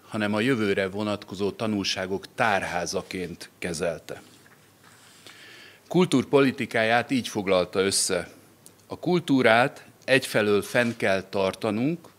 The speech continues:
és gyarapítanunk, másfelől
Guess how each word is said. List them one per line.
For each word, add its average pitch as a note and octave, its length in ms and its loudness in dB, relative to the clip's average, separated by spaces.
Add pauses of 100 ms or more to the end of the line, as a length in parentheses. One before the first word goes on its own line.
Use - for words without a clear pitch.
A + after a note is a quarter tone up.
(360)
és G2+ 200 -4
gyarapítanunk, G#2+ 960 0 (560)
másfelől A#2 800 2